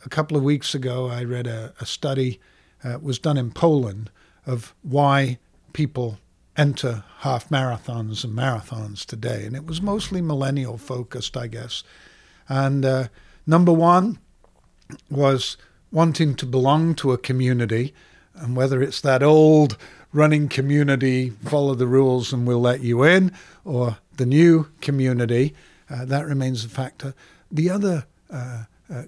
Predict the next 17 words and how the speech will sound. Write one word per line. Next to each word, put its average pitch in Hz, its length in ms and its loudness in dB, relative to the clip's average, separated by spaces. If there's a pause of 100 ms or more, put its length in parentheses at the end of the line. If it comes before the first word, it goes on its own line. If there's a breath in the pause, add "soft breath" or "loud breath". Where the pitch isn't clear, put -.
key 160 440 -2 (180)
item 127 500 -6 (560 soft breath)
was 139 500 -4 (600)
the 147 180 2
emotion, 143 720 2 (640)
the 131 180 2
adrenaline 120 760 -2 (340)
of 120 200 -6
the 127 140 0
experience, 127 1000 -2 (460 soft breath)
that 120 380 -10
people 127 480 -6
enter 127 380 -4
half 131 380 -6
marathons 123 760 -6
or 117 100 -8
marathons, 117 960 -6